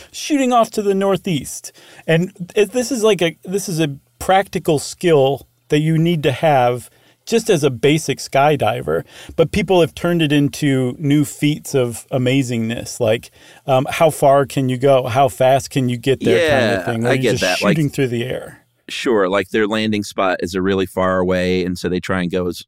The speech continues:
Speaker 2: horizontally as far as they can go
Speaker 1: Yes.
Speaker 2: t-, to hit a certain spot.
Speaker 1: And also, if you're doing formation flying or free flying, you need to be good at tracking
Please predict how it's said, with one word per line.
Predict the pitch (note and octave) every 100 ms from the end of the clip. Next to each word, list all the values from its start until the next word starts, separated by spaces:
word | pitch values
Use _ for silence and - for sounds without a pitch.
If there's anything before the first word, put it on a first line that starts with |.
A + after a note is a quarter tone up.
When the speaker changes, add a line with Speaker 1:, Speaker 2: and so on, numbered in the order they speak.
| -
Speaker 2:
horizontally | - G2 F#2 F2+ F2
as | F2
far | - F2
as | E2
they | F2
can | F2
go | E2 - E2 - _
Speaker 1:
Yes. | - C#3 D3+ A2+ - - -
Speaker 2:
t-, | - - -
to | A2
hit | G#2
a | F#2+
certain | - G2 -
spot. | - E2 - - -
Speaker 1:
And | E3+
also, | G3 A3+ A#3
if | -
you're | E3
doing | F3+ F3
formation | - E3+ D#3 E3 - D3+
flying | E3 D3+ C#3
or | B2
free | - F#3
flying, | - D3 B2+ C3
you | D3
need | D#3 D#3+
to | -
be | C3+ D3 C#3+ C#3
good | C#3+ D3 D3+
at | C3+ -
tracking | - C#3 C#3 C#3 B2 B2 A#2